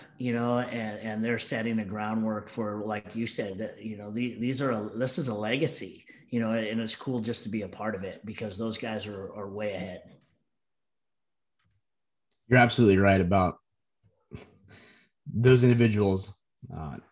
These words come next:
Speaker 2: my pops being one of them, it's, you know, he, he always says, "You guys are carrying the torch."
Speaker 1: Mm-hmm.
Speaker 2: And,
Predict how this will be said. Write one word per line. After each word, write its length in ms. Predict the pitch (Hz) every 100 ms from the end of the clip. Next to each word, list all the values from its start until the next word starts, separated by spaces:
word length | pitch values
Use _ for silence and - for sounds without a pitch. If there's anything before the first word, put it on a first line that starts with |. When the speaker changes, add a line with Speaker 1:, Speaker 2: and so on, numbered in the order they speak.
| _ _ -
Speaker 2:
my 200 | - 98
pops 340 | - 101 -
being 260 | - 101 98
one 140 | 98
of 80 | 95
them, 300 | 95 92 92
it's, 520 | - 90 - - - _ _ _ _ _ _ -
you 100 | 90
know, 80 | 90
he, 240 | 110 110
he 60 | 117
always 260 | 113 107
says, 600 | - 113 110 98 92 - - _ -
"You 120 | 107
guys 220 | 107 98
are 60 | 101
carrying 380 | - 113 107
the 60 | 92
torch." 500 | - 101 80 - - _ _ _ _ _ 135
Speaker 1:
Mm-hmm. 300 | 110 110 92
Speaker 2:
And, 300 | 85 87